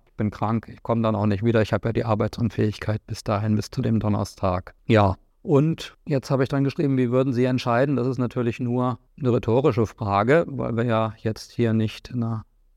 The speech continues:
Live-Veranstaltung sind. Man kann's mal überlegen und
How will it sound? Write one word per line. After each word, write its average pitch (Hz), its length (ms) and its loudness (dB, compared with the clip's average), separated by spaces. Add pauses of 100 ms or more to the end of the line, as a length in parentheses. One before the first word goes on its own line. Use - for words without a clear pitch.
(140)
Live-Veranstaltung 107 1040 0
sind. 107 400 2 (480)
Man 110 120 -4
kann's 110 300 -4
mal 127 120 -2
überlegen 113 540 2
und 127 400 0